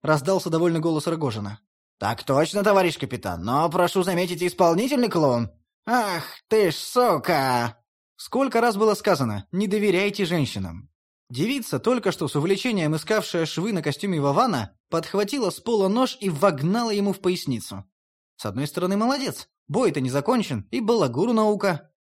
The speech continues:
Но вот с другой, дура дурой. Удар-то нанесла, но вот про то, что Вова на одних рефлексах ответит, не подумала.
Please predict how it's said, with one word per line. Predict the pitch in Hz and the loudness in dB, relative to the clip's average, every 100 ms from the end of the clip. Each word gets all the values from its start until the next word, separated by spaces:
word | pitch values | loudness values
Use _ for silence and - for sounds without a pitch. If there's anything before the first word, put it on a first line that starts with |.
| _ _ _ - | _ _ _ -6
Но | 165 | -2
вот | 170 170 | -2 -2
с | 143 | -4
другой, | 165 180 165 240 135 98 _ | -2 -2 0 0 -2 -6 _
дура | 131 123 185 233 214 220 | -14 -4 -4 -2 -2 -4
дурой. | 175 180 165 113 - - _ _ _ - | -2 0 0 -2 -10 -18 _ _ _ -8
Удар-то | 151 139 175 180 127 117 | -4 0 2 2 0 -4
нанесла, | 120 135 135 185 202 131 101 _ _ _ - | -2 -4 -2 0 2 0 -4 _ _ _ -6
но | 170 | -2
вот | 208 202 | 0 0
про | 208 202 | 0 2
то, | 240 196 | 2 0
что | - 156 | 0 0
Вова | 202 185 | 2 2
на | 165 | 0
одних | 165 165 208 175 | -2 -2 -4 -2
рефлексах | 185 185 226 - 156 147 | -4 -2 -2 -2 -6 -6
ответит, | 147 254 214 - | -6 -6 -8 -6
не | 185 | -4
подумала. | 214 233 214 233 135 107 | 0 0 2 0 0 -4